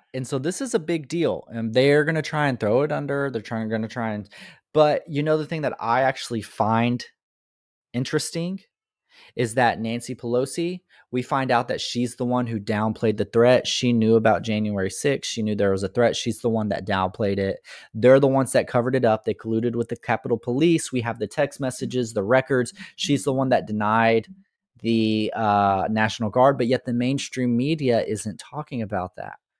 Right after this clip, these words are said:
right? We know that Adam Schiff lied. We know that they were, that they were censoring on Twitter, Democrats. They were going through and, and requesting, just like Joe was talking about earlier, censoring on Twitter,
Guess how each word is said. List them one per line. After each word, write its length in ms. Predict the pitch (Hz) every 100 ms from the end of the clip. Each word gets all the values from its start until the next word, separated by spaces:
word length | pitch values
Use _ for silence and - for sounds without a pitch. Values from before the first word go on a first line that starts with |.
| _ _ _ -
right? 400 | 107 117 135 - - 165
We 140 | 127 131
know 160 | 120
that 160 | 120 -
Adam 260 | 110 107
Schiff 420 | 98 - 131 123 -
lied. 500 | 120 113 110 113 - - _
We 140 | 117
know 160 | 117 113
that 160 | 107
they 140 | - 110
were, 300 | 110 107 -
that 200 | 120 107
they 100 | 117
were 180 | 110 104
censoring 640 | - - 123 - 123 117
on 160 | 107 98
Twitter, 640 | - 117 117 117 113 110 - 117
Democrats. 880 | 123 117 113 123 113 120 - - -
They 100 | 104
were 100 | 104
going 320 | 101 107 110
through 340 | - 110 113 78
and, 180 | 95
and 160 | - 101
requesting, 520 | 98 - 110 - 107 95 101
just 180 | 104
like 100 | 104
Joe 160 | 95 104
was 140 | 98
talking 260 | - 101 101
about 140 | 92
earlier, 240 | 117 120 113 - -
censoring 640 | - - - 131 131 123 113
on 100 | 101
Twitter, 300 | 147 120